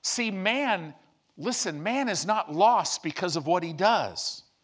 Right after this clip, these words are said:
Man is lost because of who he is. Jesus had to come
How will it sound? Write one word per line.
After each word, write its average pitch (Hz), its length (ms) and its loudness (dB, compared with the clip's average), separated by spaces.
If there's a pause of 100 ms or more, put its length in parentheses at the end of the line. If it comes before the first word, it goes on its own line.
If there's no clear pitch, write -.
(1200)
Man 220 400 -2
is 127 200 -4
lost 175 580 0
because 139 360 -6
of 123 140 -6
who 160 240 -8
he 139 240 -8
is. - 540 -10 (1200)
Jesus 180 560 2
had 220 400 4
to 147 80 2
come 147 680 0